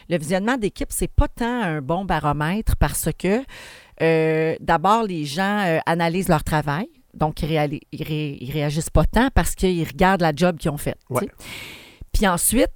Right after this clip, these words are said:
Speaker 1: souvent, s-, si c'est une comédie, où, là, ça va rire plus, puis il y a des moments pas rapport parce que l'équipe rit de ce que ça leur rappelle. «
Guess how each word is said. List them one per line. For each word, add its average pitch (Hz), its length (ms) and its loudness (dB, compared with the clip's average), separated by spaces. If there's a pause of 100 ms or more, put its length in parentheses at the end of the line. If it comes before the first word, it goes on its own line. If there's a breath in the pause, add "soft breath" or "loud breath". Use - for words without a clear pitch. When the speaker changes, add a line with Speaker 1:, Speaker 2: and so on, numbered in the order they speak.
(120)
Speaker 1:
souvent, 202 420 0
s-, - 260 -2
si - 200 -4
c'est - 140 0
une 196 80 2
comédie, 180 840 2
où, 202 200 2
là, 226 120 6
ça 240 160 4
va 175 140 0
rire 240 600 -2
plus, 262 360 0
puis - 100 -10
il - 20 4
y 196 40 4
a 170 60 4
des 175 120 0
moments 190 240 2
pas 247 160 6
rapport 240 560 0
parce - 220 -2 (200)
que 294 260 2
l'équipe 269 360 -4
rit 254 420 -4 (320 loud breath)
de 208 100 2
ce - 120 2
que 240 80 4
ça 214 180 2
leur 214 180 6
rappelle. « 226 600 4